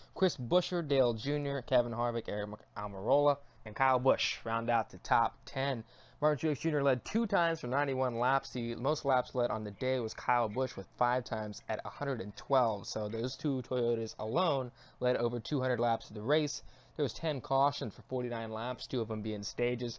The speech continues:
Right off the bat, we had a competition caution for severe rain that happened the night before, and then the first real drama bit of the day was Kyle Larson having an engine problem.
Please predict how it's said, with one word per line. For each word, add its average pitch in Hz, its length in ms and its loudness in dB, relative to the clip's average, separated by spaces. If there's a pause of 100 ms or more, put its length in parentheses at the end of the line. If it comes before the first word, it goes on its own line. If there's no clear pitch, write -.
(160)
Right 147 280 4
off 151 180 4
the 135 80 0
bat, 143 340 4
we 131 120 0
had 120 100 6
a 107 60 -2
competition 135 520 -4
caution 131 380 -2
for 117 100 -6
severe 127 560 -2
rain 120 460 -2
that 110 140 0
happened 110 280 -2
the 107 60 -4
night 107 180 -4
before, 117 360 0
and 110 200 -2
then 131 320 -2 (240)
the - 200 -6
first 165 320 4 (100)
real 165 380 4
drama 135 440 0
bit 135 240 0
of 123 80 -4
the 113 80 -4
day 120 200 0
was 104 180 -6
Kyle 131 600 -2
Larson 117 560 0
having 107 240 -8
an 107 100 -8
engine 110 240 -4
problem. 113 460 -4